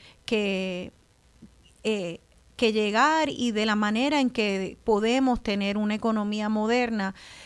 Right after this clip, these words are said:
sin hacerle ese daño al planeta y garantizando que nuestras niñas y niños sí podrán jugar en lugares bellos, con árboles, con agua sana, eh,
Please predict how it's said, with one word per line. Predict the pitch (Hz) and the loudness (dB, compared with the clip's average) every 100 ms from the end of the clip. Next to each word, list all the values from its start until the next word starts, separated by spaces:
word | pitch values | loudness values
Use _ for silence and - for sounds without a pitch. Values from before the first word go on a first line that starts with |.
| - | -14
sin | - - - 254 240 226 | -12 -12 -4 0 2 4
hacerle | 214 - 269 269 262 233 | 2 4 4 4 2 -2
ese | 214 202 | 0 0
daño | 185 175 180 190 226 247 - - - - | 0 0 0 0 0 -4 -10 -20 -20 -4
al | 196 185 185 | 0 0 0
planeta | - 254 233 180 170 - 196 - - | 0 2 4 2 -2 -4 -8 -10 -6
y | 262 277 294 - _ - - | -2 -2 -4 -12 _ -20 -6
garantizando | 226 294 285 277 285 247 285 320 302 226 185 - | 0 4 4 2 -2 0 2 4 2 0 -4 -4
que | 240 | -2
nuestras | 226 214 - 202 | 0 -2 -2 0
niñas | 208 208 220 233 | 0 2 2 0
y | 214 | 0
niños | 214 220 214 - | -2 -2 -4 -2
sí | 262 254 | 0 0
podrán | 233 208 202 202 | 2 2 2 2
jugar | 202 214 185 170 185 - - - - | 2 2 0 -2 -8 -16 -20 -20 -8
en | 208 208 190 190 190 202 | -4 -2 -2 -4 -2 -2
lugares | 208 185 196 208 202 | 0 0 0 -2 -8
bellos, | 185 202 220 220 208 196 - | -4 -2 0 0 0 -4 -6
con | 190 190 | -4 0
árboles, | 180 196 208 196 196 196 196 | 2 2 0 0 0 0 -4
con | - 190 180 | -6 -6 -4
agua | 180 190 196 | -2 -2 -4
sana, | - 196 208 202 196 190 - - - - - | -2 0 2 2 -2 -4 -10 -20 -20 -16 -4
eh, | 226 208 214 - | -2 -2 -6 -10